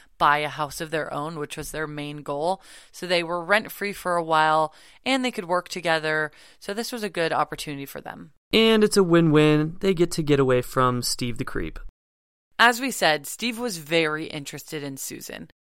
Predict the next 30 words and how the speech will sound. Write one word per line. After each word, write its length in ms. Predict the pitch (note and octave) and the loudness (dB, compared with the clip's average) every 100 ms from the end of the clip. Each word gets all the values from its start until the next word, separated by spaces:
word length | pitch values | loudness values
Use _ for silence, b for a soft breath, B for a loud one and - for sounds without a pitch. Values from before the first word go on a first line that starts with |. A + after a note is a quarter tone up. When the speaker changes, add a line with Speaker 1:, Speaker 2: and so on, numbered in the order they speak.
| _ | _
Speaker 1:
One 220 | F3+ B3 | 0 2
night, 340 | B3+ F3+ F3+ - | 4 2 0 -10
he 200 | - A3 | -10 -8
even 320 | A3+ B3+ A3+ | -6 -6 -6
visited 520 | F3 F#3 F3+ F3+ F3 | -4 -4 -4 -6 -4
their 140 | D#3+ | -4
Yakima 540 | D#3 D3+ D3 - E3 E3+ | -4 0 0 -2 -6 -6
apartment 580 | - - D3+ D3 C#3+ C#3 | -6 -4 -4 -4 -10 -10
and 160 | E3 D#3 | -12 -8
gave 240 | E3 F3+ | -6 -6
Susan 460 | E3 - E3 D3+ D#3 | -6 -6 -6 -8 -10
a 60 | D3 | -12
back 460 | C3+ D3 C#3+ E3+ - | -4 0 2 0 -4
and 160 | F3 | -14
foot 240 | - - - | -10 -8 -8
massage. 560 | D#3 - - - - - b b b _ | -10 -12 -12 -12 -16 -18 b b b _
The 80 | F3 | -8
weirdest 500 | E3 F3+ A3+ C4 - | -4 -4 -2 -4 -4
part? 400 | C#4+ C#4+ D4+ - b b b _ | -2 0 -2 -6 b b b _
He 160 | B3 | -6
later 420 | A3+ A3 A3+ C4 | -2 -2 0 -2
filmed 460 | C4+ - F#3+ G3 G3 | -4 -6 -4 -4 -6
himself 440 | G#3+ G3 G#3 G3 - E3+ | -10 -6 -2 -2 -2 -6
undressing 720 | F3 D#3+ D#3 D3+ - F#3 E3 | -6 -4 -2 -2 -4 -8 0
while 180 | D#3 C#3+ | 0 0
discussing 680 | D#3 - - D#3 - F3 | -6 -10 -4 -6 -4 -10
the 120 | D#3+ - | -10 -12
incident, 480 | D3+ - D3+ D3 | -12 -12 -12 -12
stating, 640 | - - D#3+ D3+ D3 D3 C#3 _ _ | -14 -6 -6 -4 -8 -10 -16 _ _
quote, 580 | - C4+ B3+ - - | -6 0 2 0 -8